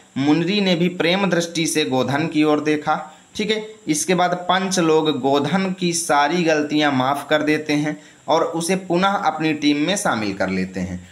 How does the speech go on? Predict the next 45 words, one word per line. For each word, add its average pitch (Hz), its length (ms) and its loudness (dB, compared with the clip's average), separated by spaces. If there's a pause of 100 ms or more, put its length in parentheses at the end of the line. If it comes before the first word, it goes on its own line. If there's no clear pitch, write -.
(160)
ठीक 185 160 -2
है। 208 60 0
तो 202 140 0
इस 190 140 0
कहानी 170 400 2
से 185 140 0
क्या 170 200 0
हमें 165 220 0
सीख 160 260 -2
मिलती 143 320 0
है 135 80 2
दोस्तों? 131 380 0 (320)
इससे 165 220 0
सीख 170 300 0
ये 185 100 2
मिलती 160 380 2
है, 160 420 0 (280)
इस 151 120 0
कहानी 156 360 0
के 185 120 -2
माध्यम 156 400 2
से 147 160 -2
रेणु 160 320 0
जी 165 160 0
ने 147 200 4 (320)
पंच 208 280 0
लाइट 175 340 0
के 170 100 0
माध्यम 143 440 0
से 139 180 -2 (360)
ग्रामीण 143 640 2
सुधार 147 380 0
की 147 160 -2
प्रेरणा 113 380 0
दी 95 180 -4
है। 104 140 -2
ग्रामीण 139 320 0
सुधार 160 380 0
की 156 60 -4
प्रेरणा 147 320 2
का 143 120 -2
मतलब 139 360 0
ये 156 160 2
है 156 100 0
दोस्तों 120 400 0